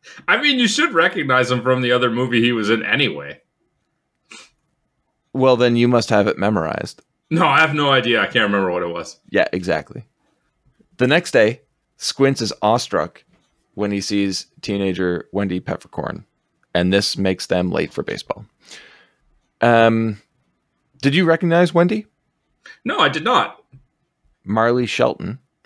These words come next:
Speaker 2: who played Deputy Judy Hicks in Scream four and five.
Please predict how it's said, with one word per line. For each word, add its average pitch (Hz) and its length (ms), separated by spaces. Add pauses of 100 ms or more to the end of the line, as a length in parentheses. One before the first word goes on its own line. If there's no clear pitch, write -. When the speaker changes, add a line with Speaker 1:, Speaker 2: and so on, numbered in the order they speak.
(640)
Speaker 2:
who 131 180
played 131 520 (460)
Deputy 156 480
Judy 156 300
Hicks - 500 (140)
in 110 180
Scream 117 360
four 120 240
and 120 80
five. 123 320